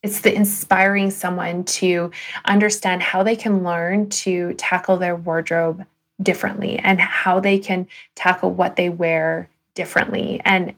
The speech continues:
learn it for themselves. So that's a big shift, is I'm starting to create things that can impact more people. And then it's also, how do I then reach the more people? And I'm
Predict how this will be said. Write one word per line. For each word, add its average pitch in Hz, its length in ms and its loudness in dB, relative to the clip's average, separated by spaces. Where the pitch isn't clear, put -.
learn 196 500 4
it 196 140 -2
for 180 160 -6
themselves. - 760 -2
So 226 360 2
that's 240 340 4
a 262 60 0
big 208 300 -2
shift, 190 320 -4
is 190 140 -4
I'm 180 120 -4
starting 190 540 0
to 185 240 -2
create 196 680 2
things 185 300 0
that - 160 -2
can 202 220 -2
impact 185 480 -2
more 180 380 0
people. 185 680 0
And 190 140 4
then 185 140 6
it's 185 140 -4
also, 175 600 2
how - 260 0
do 185 160 4
I 170 240 2
then 160 380 -6
reach - 520 -4
the 180 80 -4
more 165 240 0
people? - 540 -4
And 196 160 6
I'm 196 140 2